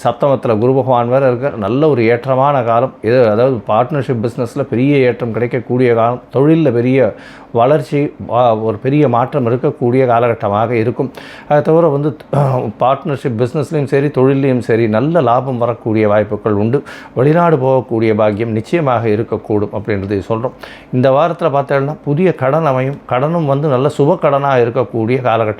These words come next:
இருக்கும். நீங்க உங்க ஊர் சொந்த கிராமத்துக்கு போய் அங்க வந்து,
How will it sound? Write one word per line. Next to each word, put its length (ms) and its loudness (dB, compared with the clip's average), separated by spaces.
இருக்கும். 380 -4
நீங்க 300 2
உங்க 200 2
ஊர் 380 2
சொந்த 360 -2
கிராமத்துக்கு 600 -2
போய் 240 0
அங்க 220 0
வந்து, 360 0